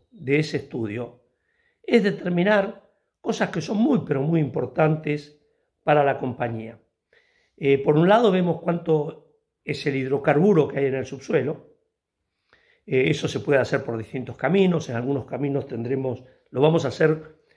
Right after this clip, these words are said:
en conjunto con otros profesionales. En algunos te-, caminos tendremos menos injerencia. En otros, como en el balance de materia, eh, llevaremos la voz cantante.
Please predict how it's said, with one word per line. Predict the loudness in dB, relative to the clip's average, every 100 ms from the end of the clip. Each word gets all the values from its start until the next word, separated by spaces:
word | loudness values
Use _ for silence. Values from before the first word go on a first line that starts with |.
| _
en | -10
conjunto | -6 -4 -2 0 0
con | -2 -2
otros | -2 -8
profesionales. | -8 -8 -2 2 4 2 0 -4 -16 _ _ -4
En | 0
algunos | 0 0 -2
te-, | -8 -10
caminos | -4 -2 0 0 -2
tendremos | -6 -6 -2 -2
menos | 2 2 0 -2
injerencia. | -4 -2 2 2 2 -2 -4 -4 -6 _ _ -2
En | 2
otros, | 2 2 -4
como | -2 -2
en | -2
el | 0
balance | 2 4 2 2
de | 0
materia, | 0 -4 -2 0 4 2 2 -6 -20 _ _ _ _ -14
eh, |
llevaremos | -6 0 2 4 4 2
la | 2
voz | 0 0
cantante. | -2 -4 0 -2 -2 -6 -10